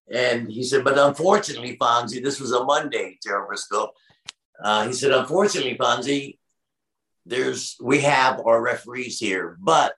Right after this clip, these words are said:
maybe this summer," this was May of nineteen eighty. He said, "Maybe this summer, we're gonna, we might run two shows. So leave your number with Charlie Lay. If we can use you, we're grab you for the, you know, the, and use you as much as we can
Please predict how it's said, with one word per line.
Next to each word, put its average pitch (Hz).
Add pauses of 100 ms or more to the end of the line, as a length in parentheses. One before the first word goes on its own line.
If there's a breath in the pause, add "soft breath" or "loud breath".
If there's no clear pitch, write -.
(160)
maybe 123
this 123
summer," 180
this 131
was 117
May 120
of 98
nineteen 113
eighty. 110 (460)
He 139
said, 131
"Maybe 147
this 135
summer, 160 (600 soft breath)
we're 139
gonna, 131
we 143
might 143
run 131
two 156
shows. 156 (240)
So 131 (720)
leave 139
your 143
number 139
with 127
Charlie 139
Lay. 185
If -
we 139
can 131
use 139
you, 190
we're 139
grab 127
you 139
for 135
the, 123
you 170
know, 143
the, 110
and 131
use 131
you 139
as 135
much 143
as 135
we 147
can 160